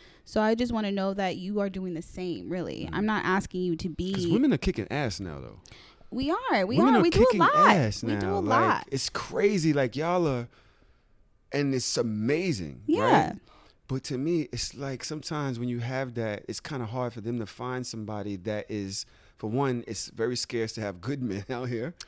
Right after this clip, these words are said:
Speaker 1: It
Speaker 2: Then
Speaker 1: is.
Speaker 2: that are heterosexual.
Speaker 1: Yeah.
Speaker 2: That are, you know, financially stable, dominant, ambitious, whatever. For a woman that's successful, the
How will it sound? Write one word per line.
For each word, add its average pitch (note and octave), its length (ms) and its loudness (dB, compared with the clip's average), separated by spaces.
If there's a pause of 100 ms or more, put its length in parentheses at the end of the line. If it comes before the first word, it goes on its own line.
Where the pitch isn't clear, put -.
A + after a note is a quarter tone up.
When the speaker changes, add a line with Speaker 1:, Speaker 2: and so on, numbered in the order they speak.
(640)
Speaker 1:
It B3 160 -2
Speaker 2:
Then B3+ 100 2
Speaker 1:
is. B3+ 520 0
Speaker 2:
that B2 220 4
are A#2 400 4
heterosexual. B2+ 840 -2 (420)
Speaker 1:
Yeah. D4+ 300 0
Speaker 2:
That A#2 340 4
are, B2 600 2
you C3+ 100 -2
know, A#2+ 320 2
financially B2 800 0
stable, A#2+ 680 2
dominant, A2 720 -2
ambitious, A#2 640 -2
whatever. A#2 480 -2 (560)
For B2+ 320 2
a A#2 60 4
woman C3 460 0
that's A2 200 -2
successful, - 1080 -2 (420)
the A2 600 -6